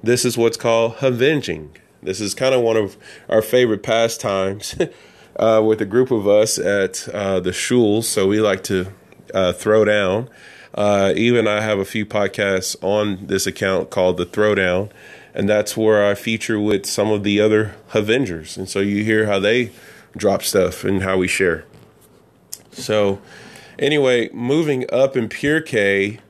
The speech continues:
five, going to twenty-one, I just love this because this is a beautiful, uh, format for us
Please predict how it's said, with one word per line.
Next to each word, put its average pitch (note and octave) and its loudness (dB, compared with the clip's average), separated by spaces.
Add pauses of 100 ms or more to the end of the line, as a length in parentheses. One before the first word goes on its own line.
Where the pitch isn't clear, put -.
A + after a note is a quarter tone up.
(460)
five, A2 0
going A2 2
to G2+ -2
twenty-one, A#2 0
I A2+ 0
just C3 -2
love A2+ 0
this B2+ 0
because G2+ -4
this G#2 -6
is G2+ -6
a G2+ -2
beautiful, A2+ 2
uh, G2 4
format B2 0
for F#2 0
us - -2